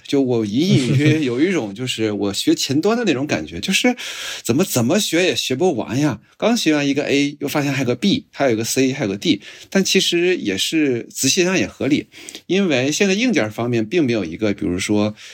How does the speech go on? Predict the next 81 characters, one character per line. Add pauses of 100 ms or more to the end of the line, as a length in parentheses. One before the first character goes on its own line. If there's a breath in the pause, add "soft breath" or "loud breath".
像
这
个
安
卓
和
I
O
S
这
样
一
个 (560 loud breath)
具
有
江
湖
话
语
权
的
这
么
一
个
平
台
存
在。 (460 loud breath)
那
每
一
个
硬
件
厂
商
肯
定
是
想
要
在
自
己
的
这
个
平
台
上 (340 loud breath)
做
自
己
的
定
制
化
的
这
么
一
个
平
台
开
发， (300 loud breath)
那
网
上
提
供
的
S
D
K
也
一
定
就
是